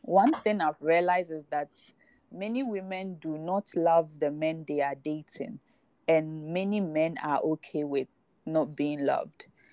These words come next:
By their action, you can tell. That is why you keep hearing, "If he deserves it." And this is in respect of someone they are in fact dating. Shameless.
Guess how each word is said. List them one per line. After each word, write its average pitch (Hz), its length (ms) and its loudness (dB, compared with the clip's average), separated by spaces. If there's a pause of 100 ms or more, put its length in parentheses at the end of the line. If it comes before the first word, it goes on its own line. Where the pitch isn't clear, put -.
(220)
By 160 240 8
their 160 280 8
action, 208 480 0
you 143 120 -6
can 139 260 -10
tell. - 360 -2 (420)
That 185 200 2
is 175 180 -2
why 165 380 0 (180)
you 151 240 -10
keep 185 240 -8
hearing, 160 560 -2 (220)
"If 156 180 -2
he 160 240 -8
deserves 170 600 4
it." - 440 -4 (680)
And 151 300 -2
this 180 300 0
is 156 180 -4
in 147 140 -4
respect 143 520 0
of 139 220 -2
someone 160 720 -4
they 151 140 -2
are 143 140 -2
in 143 160 -8
fact - 500 -4
dating. 139 560 -6 (260)
Shameless. - 760 4